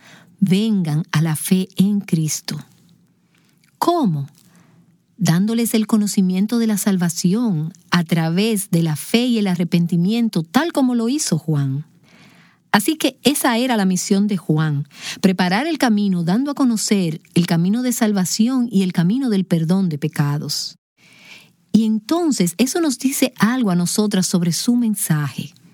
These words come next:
Versículo setenta y siete. "Para dar a su pueblo el conocimiento de la salvación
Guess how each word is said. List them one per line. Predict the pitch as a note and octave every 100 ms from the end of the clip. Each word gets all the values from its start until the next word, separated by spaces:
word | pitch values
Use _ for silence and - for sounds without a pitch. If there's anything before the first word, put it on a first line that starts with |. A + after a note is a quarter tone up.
| _ - _ _ _ F3
Versículo | D#3 - F3+ G#3+ G#3+
setenta | G3+ F#3+ F#3 D#3
y | D3
siete. | - D#3 D3+ D3+ D#3 - - _ _ - - - - -
"Para | F#3+ F3 F3
dar | G#3+ D#4
a |
su | D4 D4+
pueblo | B3 G3+ F3+ E3 D#3 D3 D3
el | F3 F3+
conocimiento | F#3 F3+ F#3 F3 F#3 A#3+ D4
de | C4
la | B3
salvación | B3 A3+ A3 - F#3+ F3 D#3+ D3+ E3+